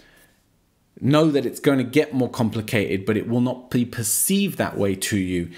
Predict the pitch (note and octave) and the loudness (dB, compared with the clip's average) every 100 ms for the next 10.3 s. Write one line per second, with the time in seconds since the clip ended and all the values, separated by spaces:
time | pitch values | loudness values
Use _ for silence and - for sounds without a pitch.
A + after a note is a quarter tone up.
0 | - B2+ A#2+ B2+ C3 G2+ - - - C#3 | -8 -6 -2 -2 -2 -2 -2 -2 0 0
1 | C#3 B2 G2+ - G2+ - - A2+ A#2 A2 | 2 0 0 0 -2 -4 -2 2 2 0
2 | G#2+ G#2 G2 G2 G2+ F#2+ F#2 - F#2+ C#2+ | -2 0 0 0 0 -2 -4 -4 -4 -4
3 | E2+ - _ _ - - _ _ _ _ | -12 -18 _ _ -20 -20 _ _ _ _
4 | C#3+ - D#3 D#3 D3 C3+ A#2+ - C3+ C3 | -2 2 4 4 4 2 0 0 2 4
5 | A#2+ G#2 A#2 G2+ A2+ - A2 A2 G#2 G2+ | 0 0 0 0 -4 -2 0 0 2 2
6 | F#2+ E2+ - G2 A2 B2 B2 B2 A#2 A2 | 2 -2 -4 0 0 2 2 2 2 -2
7 | G#2+ - - A2+ G#2+ G2+ G#2 G2 G2 F#2+ | -2 -4 0 0 0 0 0 0 0 2
8 | F#2 - G#2 A2+ A2+ - G#2 - G2+ A#2+ | 0 -2 -2 -2 -4 -2 -2 -4 0 0
9 | G#2+ A2 G#2 G#2 G2+ G2+ G2 F2+ D#2 G2 | 0 -2 2 0 2 0 0 0 -2 0
10 | A2+ B2 | 2 0